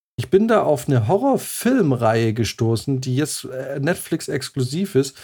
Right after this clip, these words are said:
Ich guck grad nebenher, ob's die im deutschen Store schon gibt, weil mein, äh, V P N-Client ist abgelaufen. Ich hab keinen Zugriff mehr zu U S und Kanada.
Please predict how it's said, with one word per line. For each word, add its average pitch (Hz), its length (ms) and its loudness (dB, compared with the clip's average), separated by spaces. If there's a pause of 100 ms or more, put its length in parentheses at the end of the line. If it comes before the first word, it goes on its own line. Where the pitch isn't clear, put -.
(240)
Ich 127 100 -4
guck 233 200 -4
grad 120 280 0
nebenher, 117 520 2
ob's 131 300 -8
die 147 320 -2
im 127 260 2
deutschen 135 400 0
Store 110 320 0
schon 110 200 -2
gibt, 131 280 0
weil 123 220 2 (320)
mein, 131 280 6
äh, 131 220 4
V 135 240 4
P 143 140 0
N-Client 127 800 2
ist 113 120 -2
abgelaufen. 113 720 0
Ich 123 180 -4
hab 127 140 -2
keinen 120 220 -2
Zugriff 127 420 -4
mehr 113 200 2
zu 110 420 0 (600)
U 135 60 4
S 135 260 0
und 117 140 0
Kanada. 104 600 0